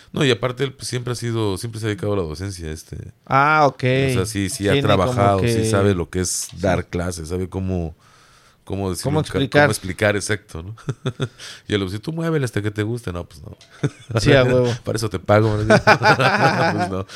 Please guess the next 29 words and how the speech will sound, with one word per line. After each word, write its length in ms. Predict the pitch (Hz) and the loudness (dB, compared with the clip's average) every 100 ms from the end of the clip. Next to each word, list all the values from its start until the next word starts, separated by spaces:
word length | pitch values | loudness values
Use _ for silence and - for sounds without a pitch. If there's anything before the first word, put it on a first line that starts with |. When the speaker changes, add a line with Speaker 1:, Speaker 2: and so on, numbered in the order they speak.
| - - - - | -18 -18 -20 -4
Speaker 1:
Y 80 | 98 | 2
el 80 | 156 | 2
Speaker 2:
Yo 60 | |
Speaker 1:
otro, 180 | 104 82 | 2 -4
pues, 100 | 92 | -8
sí 60 | 87 | -10
te 80 | |
enseña 260 | 85 87 87 | -10 -8 -8
bien 240 | 80 76 71 - | -8 -12 -16 -18
el 100 | 73 | -12
furremol 580 | 85 78 73 73 78 | -10 -8 -10 -12 -12
y 40 | 73 | -10
todo, 280 | 90 87 76 | -10 -10 -12
¿no? 80 | 90 | -18
Entonces, 240 | - 131 | -16 0
Speaker 2:
yo 80 | 147 | 2
Speaker 1:
está 100 | 151 | 2
Speaker 2:
los 80 | 123 | 0
Speaker 1:
chido. 60 | |
Speaker 2:
vi 200 | 147 147 | 0 2
en 220 | 143 127 113 | 2 0 -4
el, 220 | 110 104 | -4 -4
en 300 | 107 107 107 | -6 -6 -8
Ch-, 160 | 113 - - 165 | -14 -18 -20 -6
Chetumal 500 | - - 131 131 139 | -4 -4 -4 0 0
hace 340 | 135 143 127 120 | 0 -2 -8 -8
poquito 420 | - 107 120 135 | -10 -10 -4 -2
con 160 | 123 117 | -2 -4
Lengua, 440 | 117 120 104 104 | -8 -4 -6 -6